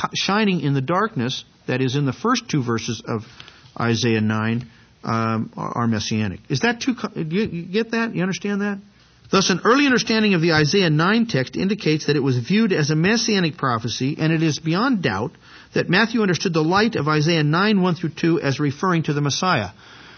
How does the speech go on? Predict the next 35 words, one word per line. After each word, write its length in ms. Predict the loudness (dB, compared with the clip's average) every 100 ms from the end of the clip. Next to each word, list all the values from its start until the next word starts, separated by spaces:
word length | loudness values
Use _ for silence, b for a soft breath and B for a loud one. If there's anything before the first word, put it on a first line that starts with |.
| B
When 140 | 2 4
he 120 | 4
says, 420 | 4 2 2 0 -6 b b -2
"The 60 |
land 320 | 2 4 4
of 80 | 4
Zebulun 600 | 4 4 4 2 2 0 -4 B B
and 100 | 0
the 60 | 2
land 200 | 4 2
of 80 | 2
Naphtali 500 | 0 0 0 2 2
by 200 | 2 2
way 180 | 2 2
of 100 | 0
the 80 |
sea, 460 | -2 -2 0 0 -4 -10 _ _
beyond 300 | 2 4 4
the 60 |
Jordan, 380 | 2 2 2 0
Galilee 280 | 0 2 2
of 60 | 0
the 60 |
Gentiles, 460 | 0 0 0 0 0
the 80 | -4
people 400 | 0 -2 0 0
who 120 | 2
were 100 | 0
sitting 320 | 0 0 2
in 100 | 0
darkness 380 | 0 0 -2 -2
saw 140 | -2
a 40 | 0
great 220 | 0 0
light." 240 | 0 0